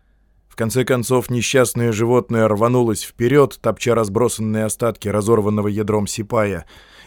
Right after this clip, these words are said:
и сержанту пришлось натянуть поводья. Кругом валялись тела арабов, павших при защите ворот. Бой здесь был короткий и жестокий, но в самом городе сопротивления уже не наблюдалось.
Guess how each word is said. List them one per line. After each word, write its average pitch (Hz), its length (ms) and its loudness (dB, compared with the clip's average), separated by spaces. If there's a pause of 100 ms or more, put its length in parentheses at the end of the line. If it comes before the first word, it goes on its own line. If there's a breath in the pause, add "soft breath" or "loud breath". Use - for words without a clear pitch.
и 113 100 -8
сержанту 131 560 0
пришлось 113 480 -4
натянуть 120 460 -2
поводья. 90 540 -4 (1000)
Кругом 123 420 4
валялись 123 480 2
тела 120 340 2
арабов, 117 600 0
павших - 460 -6
при 110 100 -6
защите 101 480 -6
ворот. 95 420 -6 (680)
Бой 131 260 6
здесь 127 240 0
был 120 240 2
короткий 123 480 0
и 127 180 -6
жестокий, 101 680 -6 (760 soft breath)
но 123 160 -2
в - 60 -8
самом 135 340 2
городе 123 400 4
сопротивления 113 1040 -2
уже 98 240 -4
не 107 120 0
наблюдалось. 92 800 -4